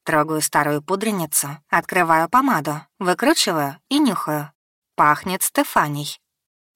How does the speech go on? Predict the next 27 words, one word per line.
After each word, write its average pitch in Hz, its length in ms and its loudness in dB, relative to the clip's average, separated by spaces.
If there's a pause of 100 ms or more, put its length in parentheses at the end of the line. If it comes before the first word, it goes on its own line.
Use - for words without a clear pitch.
(120)
Наконец, 165 800 -2
тоже 170 340 2
иду 156 140 -2
в 139 80 -4
ванную 175 540 0
и 208 100 -2
в 175 80 -4
дверях 160 340 2
сталкиваюсь 180 640 0
с - 80 2
Ваней. 170 500 -2 (140)
Делаю 170 380 2
шаг 165 240 -2
в - 20 -6
сторону, 226 600 -2
освобождая 170 760 2
ему 208 240 -2
проход, - 520 -4 (220)
но 170 200 0
он 180 160 0
всё - 200 0
равно 254 300 2
скользит 165 500 0
ладонью 180 500 2
по 160 120 2
моей 151 260 0
талии. 143 480 -4